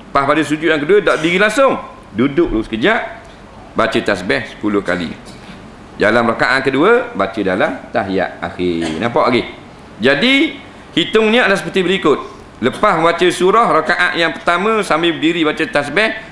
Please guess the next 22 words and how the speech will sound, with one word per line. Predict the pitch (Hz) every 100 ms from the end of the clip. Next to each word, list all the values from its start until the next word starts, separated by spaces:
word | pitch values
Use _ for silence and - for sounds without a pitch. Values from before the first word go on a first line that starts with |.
| -
sebelum | 165 151 147 151 131
rakaat | 139 240 262 - - -
lima | 98 107
belas | 95 104
kali. | 107 127 220 - - - - -
Dalam | 123 165
rakaat | 175 170 170 247 240 - -
sepuluh | 131 123
kali. | 113 117 175 226 254 - - - -
Waktu | 135 156 180 185 175
iktidal | - 175 233 240 214
sepuluh | 151 147 139
kali. | 139 202 233 - -
Sujud | - 160 160 254 -
sepuluh | - 139 127
kali. | 135 196 262 - - -
Duduk | 139 180 240 -
antara | 165 151
dua | 143 151
sujud | 143 165 240
sepuluh | 285 151 147
kali. | 131 156 220 247